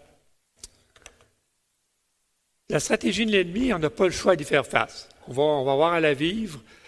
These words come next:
à répétition dans notre vie. Euh, mais par contre, on peut en sortir vainqueur. Si, justement,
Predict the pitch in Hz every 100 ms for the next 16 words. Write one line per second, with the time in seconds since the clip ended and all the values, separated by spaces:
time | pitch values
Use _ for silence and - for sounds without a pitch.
0 | - - 147 165 196 185 - 196 156 -
1 | - - _ - 135 139 135 117 127 170
2 | - - - _ _ _ _ - 143 135
3 | - 160 - 156 - 214 147 - - _
4 | _ - 160 147 175 165 - - 156 151
5 | 143 151 139 113 - - _ _ _ _
6 | _ _ _ _ - - 202 185 - -
7 | 180 185